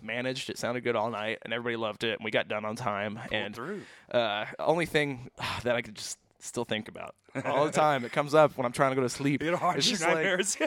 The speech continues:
Speaker 2: <laughs>
Speaker 1: yeah, it's just like Weed Eater was playing. Like, they were playing, uh, this, the lead singer was just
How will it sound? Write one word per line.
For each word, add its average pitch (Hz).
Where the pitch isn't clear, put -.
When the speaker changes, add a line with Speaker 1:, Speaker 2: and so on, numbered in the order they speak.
Speaker 2:
<laughs> -
Speaker 1:
yeah, 180
it's 156
just -
like 165
Weed 165
Eater 139
was 113
playing. -
Like, 117
they 151
were 135
playing, 143
uh, 131
this, 135
the 127
lead 139
singer 131
was 113
just -